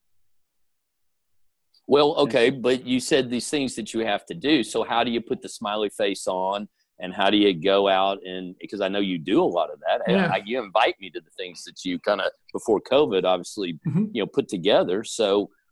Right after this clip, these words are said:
Speaker 1: you know, if that's the, if that's the grind, how do you stay fresh? How do you, how do you, you know, 'cause I could see that being a, a major component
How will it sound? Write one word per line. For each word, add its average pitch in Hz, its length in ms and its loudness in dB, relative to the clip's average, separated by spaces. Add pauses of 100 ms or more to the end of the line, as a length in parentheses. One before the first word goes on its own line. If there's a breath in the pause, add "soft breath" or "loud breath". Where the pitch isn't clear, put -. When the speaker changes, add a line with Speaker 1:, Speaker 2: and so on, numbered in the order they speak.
(200)
Speaker 1:
you 127 240 -4
know, 113 80 -2
if 107 100 -4
that's - 360 0
the, 101 240 -4
if 113 180 -6
that's 131 260 0
the 110 100 -2
grind, 107 760 0 (100)
how 120 220 -2
do 127 60 -4
you 120 80 -4
stay 117 260 0
fresh? 104 540 2
How 107 120 0
do 117 80 -4
you, 104 180 -2 (240)
how 117 80 0
do 110 80 -4
you, 104 100 -10
you 110 80 -4
know, 95 80 -4
'cause 95 140 -8
I 104 80 0
could - 160 -16
see 131 240 -6
that 104 220 0 (140)
being 107 280 -6
a, 87 60 -6 (220)
a 95 40 -6
major 98 380 -2
component 95 520 -6